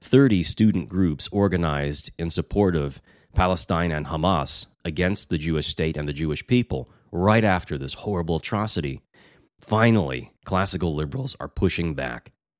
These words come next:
And I think that's just the beginning of what needs to happen. In searching for evidence as to the atrocities in Israel, Google is starting to remove images and evidence. Why would they do that?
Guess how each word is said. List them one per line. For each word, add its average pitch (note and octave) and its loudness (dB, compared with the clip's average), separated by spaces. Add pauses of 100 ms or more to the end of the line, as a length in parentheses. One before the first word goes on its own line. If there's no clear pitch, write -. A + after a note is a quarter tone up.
(240)
And E2+ -4
I E2 -2
think F#2+ 2
that's E2+ -2
just - -2
the - -8
beginning D#2 -2
of C#2 -8
what D#2 -4
needs D#2 -6
to - -8
happen. D2+ -6 (880)
In G#2+ 0
searching D#3 2
for E2+ 2 (380)
evidence G#2 4
as E2 0
to - -8
the D#2 0
atrocities D#2 0 (200)
in D#2+ 2
Israel, E2 2 (300)
Google F#3+ 4
is D2 -2
starting F2 0
to G2 0
remove F2+ 0
images A2 -4 (100)
and D2+ -8
evidence. D2+ -4 (640)
Why A#2 -2
would A3 -2
they F3 2
do B2+ 4
that? - -4